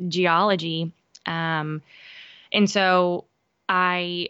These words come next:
applied for some grad schools, and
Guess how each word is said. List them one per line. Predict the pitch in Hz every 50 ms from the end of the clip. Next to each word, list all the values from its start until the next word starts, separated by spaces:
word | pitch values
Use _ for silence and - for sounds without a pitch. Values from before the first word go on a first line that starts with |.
| -
applied | - 196 - _ - 220 220 214 214 214 214 214 208 208
for | - - 202 190 185 185 180 180 180 180 - -
some | - - - 196 185
grad | 170 - 175 170 170 165 170 165
schools, | - - - 185 175 170 170 170 175 175 170 - - - - -
and | 185 175 175 170 165 165 165 165 165 165 156 - -